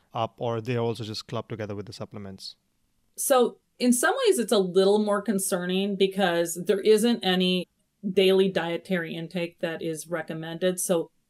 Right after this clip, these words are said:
Speaker 2: they really can't be vetted by over-, organizations that oversee other supplements.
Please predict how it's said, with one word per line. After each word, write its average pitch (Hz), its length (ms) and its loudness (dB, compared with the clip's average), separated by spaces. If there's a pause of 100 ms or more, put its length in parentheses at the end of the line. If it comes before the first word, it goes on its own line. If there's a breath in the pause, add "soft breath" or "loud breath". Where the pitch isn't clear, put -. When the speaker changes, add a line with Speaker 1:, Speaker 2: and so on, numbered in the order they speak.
(100)
Speaker 2:
they 190 120 4
really 208 320 4
can't - 480 -12
be 180 540 0 (500)
vetted 175 500 0
by 160 560 -4 (380)
over-, 190 380 2 (120)
organizations 180 760 2
that - 140 0
oversee 170 800 -2 (300)
other 180 240 -2
supplements. 208 800 -2